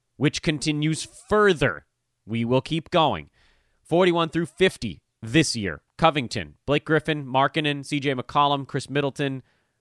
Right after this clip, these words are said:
DeRozan, Clint Capela, LaMarcus Aldridge, Eric Bledsoe, Tobias Harris. Covington was a hit. Blake Griffin, negative two sixty-three. Markkanen, negative sixty-five.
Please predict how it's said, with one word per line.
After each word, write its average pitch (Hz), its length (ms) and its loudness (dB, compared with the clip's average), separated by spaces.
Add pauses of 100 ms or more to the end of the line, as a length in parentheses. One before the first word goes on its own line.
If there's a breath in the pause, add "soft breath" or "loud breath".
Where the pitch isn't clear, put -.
(320)
DeRozan, 139 560 2
Clint 131 200 -6
Capela, 139 560 2
LaMarcus 113 460 -4
Aldridge, 123 480 -2
Eric 113 220 -8
Bledsoe, 113 360 -2
Tobias 98 460 -4
Harris. 95 500 -8 (1400)
Covington 143 380 0
was 127 140 -2
a 98 60 0
hit. 160 360 2
Blake 131 160 0
Griffin, 135 420 -4
negative 143 400 -2
two - 160 -14
sixty-three. 143 680 -6
Markkanen, 127 400 -4
negative 113 320 -4
sixty-five. 120 800 0